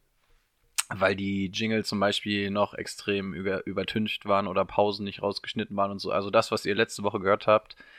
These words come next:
war tatsächlich mal eine komplett ungeschnittene Folge ohne alles. Ähm, Asche auf mein Haupt, ich werde mich bessern, ich werde gucken, dass ich wieder die richtigen Sachen hochlade. Also so viel erstmal dazu.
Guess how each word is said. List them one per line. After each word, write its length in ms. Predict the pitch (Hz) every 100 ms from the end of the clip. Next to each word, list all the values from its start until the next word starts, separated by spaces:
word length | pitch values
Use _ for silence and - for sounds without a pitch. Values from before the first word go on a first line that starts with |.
| - -
war 120 | 98
tatsächlich 440 | 101 - 101 110 107
mal 60 |
eine 100 | 101
komplett 340 | 98 98 104 -
ungeschnittene 720 | 113 117 113 - 113 110 110
Folge 420 | - 104 107 90
ohne 260 | 98 101 -
alles. 380 | 107 107 - - _ _ _ -
Ähm, 560 | 90 92 95 95 92 - _ _ _ - -
Asche 260 | 104 117
auf 160 | 101 -
mein 180 | 95 98
Haupt, 200 | 101 -
ich 140 | -
werde 180 | 98 98
mich 160 | 95
bessern, 300 | - 98 101 95
ich 80 | 101
werde 180 | 98
gucken, 180 | 98 101
dass 140 | 98 101
ich 40 |
wieder 160 | 98 92
die 100 | 92
richtigen 360 | 95 - 90
Sachen 260 | 87 92 95
hochlade. 560 | 98 - 92 95 104 - _ _ _ _ _ _ _ _ _ _ _ _ _ -
Also 220 | 95 90
so 60 | 90
viel 100 | 98
erstmal 240 | - 95
dazu. 400 | 98 98 95 95